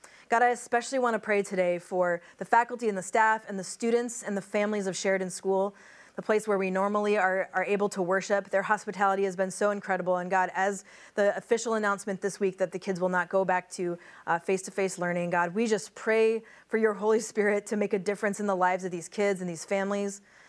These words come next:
God, give energy to the teachers, uh, for Sheridan and many other educators who are figuring out how to,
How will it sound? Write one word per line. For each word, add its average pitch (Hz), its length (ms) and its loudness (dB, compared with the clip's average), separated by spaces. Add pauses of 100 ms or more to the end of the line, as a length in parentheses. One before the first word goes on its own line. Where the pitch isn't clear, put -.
(180)
God, 214 200 0
give 208 240 2
energy 240 320 2
to 240 60 2
the 226 120 2
teachers, 233 600 0 (260)
uh, 196 140 4
for 196 160 -4
Sheridan 226 480 2
and 185 200 -4
many 214 240 2
other 208 200 0
educators 202 500 -2
who 208 80 -2
are 190 100 2
figuring 202 380 -2
out 185 220 0
how 190 160 0
to, 185 240 -2